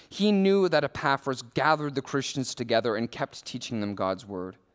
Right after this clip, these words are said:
He felt Epaphras' concern when he heard that false teaching had crept in. He looked at the work that Epaphras had done. He was like, "Hey, man, you're a beloved fellow servant.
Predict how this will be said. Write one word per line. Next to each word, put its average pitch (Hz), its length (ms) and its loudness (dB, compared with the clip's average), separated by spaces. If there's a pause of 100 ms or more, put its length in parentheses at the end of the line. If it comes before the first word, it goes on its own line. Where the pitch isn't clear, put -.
(720)
He 160 140 0
felt 196 560 2
Epaphras' 135 920 -2
concern 131 800 -2
when 120 100 0
he 123 80 0
heard 131 500 0 (140)
that 127 160 -2
false - 440 -6 (100)
teaching 143 580 -4
had 117 300 0 (480)
crept - 500 -2 (160)
in. 143 420 0 (1600)
He 170 160 2
looked 202 220 4
at 277 80 2
the 226 60 0
work 196 280 4
that 165 120 4
Epaphras 165 520 0
had 143 200 -2
done. 139 220 4
He 127 40 0
was 123 120 -4
like, 120 120 -6
"Hey, 139 160 -2
man, 143 380 0 (800)
you're 196 220 -2
a 101 100 0
beloved 98 560 -4
fellow 90 320 -12
servant. - 560 -14